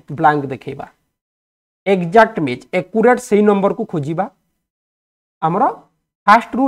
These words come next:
ଲାଷ୍ଟ ଯାଏ ଆମେ ସର୍ଚ୍ଚ କରିକି ଏଣ୍ଟର କରିବା। ବାସ୍ ଦେଖନ୍ତୁ, ଅଟୋମେଟିକ୍ ରାମ୍ ଶୋ କଲା, କଲା ନା ନାଇଁ? ଯଦି ଏଠି ମ୍ୟାକ୍ସିମମ୍ କରିଦେବା, ଦେଖନ୍ତୁ, ଏଠି ଯଦି ଆମେ ମ୍ୟାକ୍ସିମମ୍ ଶୋ କରିଦେଲେ, ସବୁଠାରୁ ହାଇଏଷ୍ଟ ଯିଏ ରଖିଛି, ମ୍ୟାକ୍ସିମମ୍ କରିଦେଲେ,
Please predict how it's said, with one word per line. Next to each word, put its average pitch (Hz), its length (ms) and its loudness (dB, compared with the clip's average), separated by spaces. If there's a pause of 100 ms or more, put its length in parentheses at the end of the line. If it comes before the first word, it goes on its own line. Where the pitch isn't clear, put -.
ଲାଷ୍ଟ 165 280 4
ଯାଏ 208 100 0
ଆମେ 208 140 -2
ସର୍ଚ୍ଚ 139 340 -4
କରିକି 180 220 -6
ଏଣ୍ଟର 135 300 -12
କରିବା। - 240 -20 (340)
ବାସ୍ 135 160 -8 (100)
ଦେଖନ୍ତୁ, 139 340 -8
ଅଟୋମେଟିକ୍ 175 520 -6
ରାମ୍ 147 320 -4
ଶୋ 147 140 -10
କଲା, - 240 -16 (500)
କଲା 185 180 4
ନା 214 160 2
ନାଇଁ? 214 120 -2 (360)
ଯଦି 208 180 6
ଏଠି 254 220 2
ମ୍ୟାକ୍ସିମମ୍ 233 500 2
କରିଦେବା, 208 300 2
ଦେଖନ୍ତୁ, 147 340 -4 (220)
ଏଠି 165 260 -4
ଯଦି 208 240 2
ଆମେ 214 180 0 (220)
ମ୍ୟାକ୍ସିମମ୍ 180 680 -2
ଶୋ 180 100 -2
କରିଦେଲେ, 135 340 -4
ସବୁଠାରୁ 185 460 -2 (100)
ହାଇଏଷ୍ଟ 160 380 0
ଯିଏ 160 220 -2
ରଖିଛି, - 360 -6 (1200)
ମ୍ୟାକ୍ସିମମ୍ 214 460 0
କରିଦେଲେ, 240 360 2